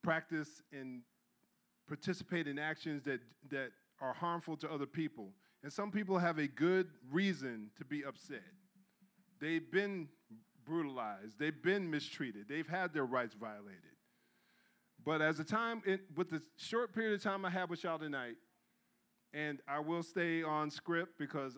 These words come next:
I know I love to talk, and y'all will be here for a while. But I, I, I trust that the information that I'm gonna give you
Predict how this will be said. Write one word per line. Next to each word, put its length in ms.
I 180
know 440
I 80
love 280
to 80
talk, 400
and 180
y'all 260
will 80
be 180
here 200
for 180
a 60
while. 420
But 160
I, 140
I, 220
I 120
trust 420
that 180
the 60
information 560
that 160
I'm 100
gonna 220
give 260
you 160